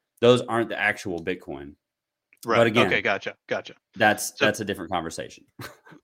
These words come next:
Speaker 2: Okay, cool. No, I just, it sounds like, uh, Bitcoin's not changing in that scenario. People are taking the open source code and creating new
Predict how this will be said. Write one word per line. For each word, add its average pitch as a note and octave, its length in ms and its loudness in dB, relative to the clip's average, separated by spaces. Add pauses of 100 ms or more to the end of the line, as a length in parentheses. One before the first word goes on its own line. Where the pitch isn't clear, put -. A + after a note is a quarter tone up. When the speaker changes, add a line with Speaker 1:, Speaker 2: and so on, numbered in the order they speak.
(140)
Speaker 2:
Okay, C3 240 0
cool. F#2+ 240 0
No, D3+ 240 2
I E3 100 4
just, D#3 260 0
it C#3+ 160 0
sounds D3+ 280 0
like, A#2 280 2
uh, G#2 300 0 (480)
Bitcoin's A2+ 460 -2
not A2+ 180 0
changing A2 360 -4
in G#2 60 -8
that G2 160 -6
scenario. F#2+ 480 -6 (300)
People A#2+ 260 -2
are G2+ 300 0 (100)
taking G#2+ 440 -2
the A2 140 -2
open A2+ 220 -4
source G2+ 280 -6
code G#2 240 -4
and G2 100 -8
creating G2 400 -6
new A#2 260 -4